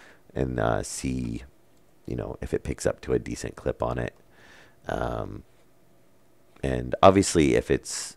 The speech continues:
filtering air through the base, you know, if we're not dropping off a whole bunch of ice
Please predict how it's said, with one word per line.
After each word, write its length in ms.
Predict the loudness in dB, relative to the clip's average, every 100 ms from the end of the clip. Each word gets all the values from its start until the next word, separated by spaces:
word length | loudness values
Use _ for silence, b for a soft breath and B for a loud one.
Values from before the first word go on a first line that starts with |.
| -20
filtering 500 | -2 0 2 0 0
air 180 | 2 2
through 180 | 0 -2
the 80 | -4
base, 540 | 0 2 2 -2 -8 B B B B B _ _ -6
you 80 | -2
know, 160 | 0
if 140 | -2 0
we're 60 |
not 220 | 4 4 4
dropping 340 | 2 2 0
off 180 | 0 0
a 60 |
whole 140 | -2 -2
bunch 200 | -2 -2
of 60 | 0
ice 320 | 0 -2 -8